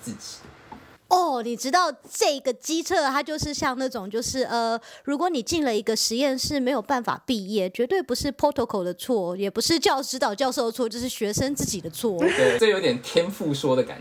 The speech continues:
Speaker 1: 觉。我觉得还是要透过发掘、探索自己天赋的过程，去认知自我极限的范围，然后在这个范围内呢，寻找最大化的自己。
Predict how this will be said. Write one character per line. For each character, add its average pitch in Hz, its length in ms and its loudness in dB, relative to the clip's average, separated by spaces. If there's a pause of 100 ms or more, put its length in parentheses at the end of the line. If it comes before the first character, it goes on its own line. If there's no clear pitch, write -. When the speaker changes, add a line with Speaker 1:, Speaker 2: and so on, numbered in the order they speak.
Speaker 1:
觉。 - 80 -18 (240)
我 113 100 2
觉 170 240 2
得 156 80 -4 (120)
还 - 260 0
是 165 140 0
要 180 80 6
透 180 260 4
过 160 260 4
发 175 220 8
掘、 113 500 0
探 156 220 0
索 127 100 -2
自 - 160 -6
己 110 160 -2
天 135 220 -2
赋 135 160 -6
的 104 100 0
过 92 280 -4
程， - 180 -8 (540)
去 165 160 -8
认 156 260 4
知 139 260 -6
自 180 160 -4
我 95 200 -2
极 110 200 -8
限 117 220 -2
的 98 60 -4
范 82 280 -6 (120)
围， - 120 -14 (320)
然 120 140 -2
后 165 60 2
在 165 120 2
这 151 140 -2
个 147 80 -2
范 139 220 0
围 110 160 0
内 127 180 0
呢， 110 300 -4
寻 135 240 -4
找 - 260 2
最 151 160 4
大 113 180 4
化 120 220 2
的 101 120 -2
自 - 180 -10
己。 - 220 -16